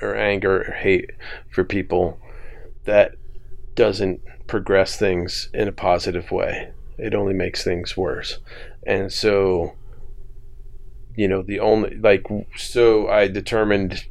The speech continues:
you know, at that point that when I s-, if I start to have negative feelings or, um,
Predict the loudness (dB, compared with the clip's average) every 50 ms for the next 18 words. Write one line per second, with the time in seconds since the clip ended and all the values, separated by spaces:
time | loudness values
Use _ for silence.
0 | -6 -4 -2 2 2 2 2 2 4 6 6 6 6 4 2 2 2 2 2 2
1 | 4 4 2 0 -4 -10 -4 0 2 2 2 2 2 2 2 2 0 0 -2 -4
2 | -4 -4 -6 -8 -12 -12 -2 2 4 4 4 4 2 4 4 4 4 4 2 0
3 | 2 2 2 2 0 -2 -2 0 -2 -2 -2 -2 0 0 0 0 -2 -4 -4 -4
4 | -2 -2 -2 -2 -4 -6 -8 -10 -10 -10 -10 -10 -10 -12 -12 -12 -12 -8 -4 -2
5 | 0 0 0 0 -2 -4 -8 -12